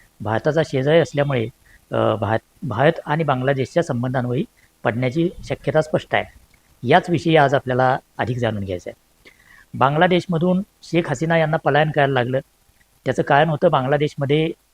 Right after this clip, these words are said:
सुरू झालेला विद्यार्थ्यांमधला असंतोष. या असंतोषाचं एक कारण होतं ते बांगलादेशमधलं, अ, राखीव जागांचं धोरण. बांगलादेश स्वतंत्र झाला तो पाकिस्तानपासून. पाकिस्तान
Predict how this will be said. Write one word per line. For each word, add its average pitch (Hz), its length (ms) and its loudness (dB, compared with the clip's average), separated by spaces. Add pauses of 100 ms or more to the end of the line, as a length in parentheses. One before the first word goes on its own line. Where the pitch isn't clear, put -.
(440)
सुरू 135 140 0
झालेला 135 360 2
विद्यार्थ्यांमधला 131 760 -2
असंतोष. 104 420 -6 (600)
या 156 120 4
असंतोषाचं 175 840 0 (520)
एक 185 200 -2
कारण 156 200 4
होतं 156 300 2 (420)
ते 165 60 -2
बांगलादेशमधलं, 143 800 0 (500)
अ, 117 180 -2
राखीव 127 300 0
जागांचं 131 420 0
धोरण. 101 180 -2 (480)
बांगलादेश 160 560 2
स्वतंत्र 180 480 -2
झाला 147 260 2
तो 170 140 -6
पाकिस्तानपासून. 117 760 -4 (680)
पाकिस्तान 175 540 2